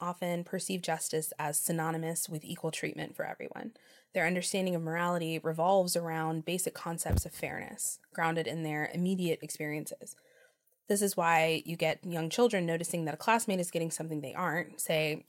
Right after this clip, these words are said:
an accommodation for a learning difference or a reward for behavior, and the ch-, d-, the child declaring that it's not fair. Consider that famous drawing of, like, there's, you know, there's the three people of differing heights trying to watch, I think it's a football game or a soccer game, over a wooden fence.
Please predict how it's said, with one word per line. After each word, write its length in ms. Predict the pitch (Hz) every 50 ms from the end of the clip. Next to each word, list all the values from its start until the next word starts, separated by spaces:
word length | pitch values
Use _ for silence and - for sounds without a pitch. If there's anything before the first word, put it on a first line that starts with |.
| -
an 80 | - 165
accommodation 520 | 151 - 160 143 143 175 180 175 - 165
for 120 | 156 - 131
a 40 | 170
learning 240 | 233 262 254 254
difference 540 | 233 233 226 - 196 190 185 185 180 175 -
or 120 | 127 139 143
a 40 |
reward 420 | 147 151 156 160 170 170 160 160 -
for 120 | - 120
behavior, 580 | - 160 175 220 226 214 196 175 165 165 160 - - - - - - - -
and 140 | 170 170
the 40 | 165
ch-, 260 | - - 185 180 - - 175
d-, 260 | - 165 160 160 - - -
the 60 | 175
child 380 | - - - 208 202 196 190 175
declaring 460 | 170 - - 220 208 202 190 190 208
that 120 | 226 247
it's 160 | 285 277 -
not 220 | 349 349 349 330 -
fair. 440 | 240 247 269 247 247 233 208 185 190 - - - - - - - - - - - _ _ _ -
Consider 560 | - 233 226 - 311 311 311 302 294 269 - - _
that 280 | - 226 208 196 - -
famous 300 | - 247 247 247 233 -
drawing 400 | - 180 175 180 185 196 196 180
of, 180 | - 175 175 180
like, 160 | 170 156 175
there's, 180 | 185 170 165 175
you 80 | 175
know, 80 | 175 170
there's 160 | 165 165 160
the 60 | 170
three 240 | 160 - - 202 190
people 320 | 180 - 180 180 175 170 170
of 80 | 160
differing 300 | - 170 - 196 185 170
heights 580 | 170 - 160 170 175 - - - - - - - -
trying 380 | - - 185 170 170 170 175
to 460 | - - - 190 170 165 160 156 - -
watch, 480 | 185 190 170 160 165 - - - - - - _ _ -
I 40 | 175
think 120 | 190 190
it's 100 | 175 -
a 20 | -
football 260 | 170 156 190 180 175
game 260 | 185 180 180 180 165
or 40 | 151
a 40 | 151
soccer 280 | - 170 165 - 175
game, 160 | 175 180 - -
over 380 | - 165 165 175 165 156 151 - -
a 60 | 170
wooden 300 | 160 165 170 170 165 170
fence. 480 | - - 147 160 190 - - - -